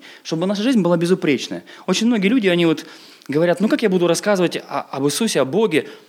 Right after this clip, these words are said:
когда в моей жизни еще тоже есть какие-то проблемы, у меня тоже все не очень хорошо. У меня вот дети оболтусы, я сам иногда срываюсь на жену».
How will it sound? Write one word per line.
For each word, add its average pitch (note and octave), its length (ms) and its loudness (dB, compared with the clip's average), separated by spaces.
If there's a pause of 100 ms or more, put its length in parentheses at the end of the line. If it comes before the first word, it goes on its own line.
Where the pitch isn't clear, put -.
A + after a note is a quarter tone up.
(260)
когда C#3 260 -2
в C#3+ 80 -2
моей F3+ 280 2
жизни G3 180 0
еще E3 160 -2
тоже G3+ 200 0
есть D3+ 120 0
какие-то C3+ 240 -2
проблемы, A#2 460 0
у - 20 -2
меня F#3 120 -2
тоже G3 200 0
все D3+ 140 -4
не C#3 200 2
очень B2+ 180 -2
хорошо. A#2 380 -4 (440)
У - 40 -2
меня F#3 140 2
вот E3 140 0
дети A3 200 -2
оболтусы, D#3 600 0 (320)
я B2 100 -2
сам G#3 180 0
иногда F3+ 220 0
срываюсь E3 420 -2
на D3+ 80 0
жену». D3+ 380 0